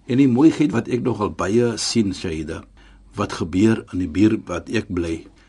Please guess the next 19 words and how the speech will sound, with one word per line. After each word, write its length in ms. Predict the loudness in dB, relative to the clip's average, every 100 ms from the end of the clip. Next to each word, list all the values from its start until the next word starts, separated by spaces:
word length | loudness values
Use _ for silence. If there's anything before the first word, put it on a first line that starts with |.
| _
daar 180 | -10 -6
is 160 | -4 -6
geen 280 | -2 0 0
moslim 460 | 0 -4 -8 -10
wat 160 | -10 -8
om 200 | -6 -4
my 120 | -6
bly 240 | -8 -8 -8
nie. 200 | -12 -18 _ _ _
Maar 400 | -6 -4 -4 -4
die 160 | -10 -4
oomblik 460 | 0 2 2 -2 -6 -6
jy 140 | -6
stuur 400 | -6 -10 -6 -6
vir 220 | -4 -6
mekaar, 460 | -6 -8 -8 -10 -10 -18 -20 -10
dan 180 | -8 -6
kom 160 | 0
maar 120 | 0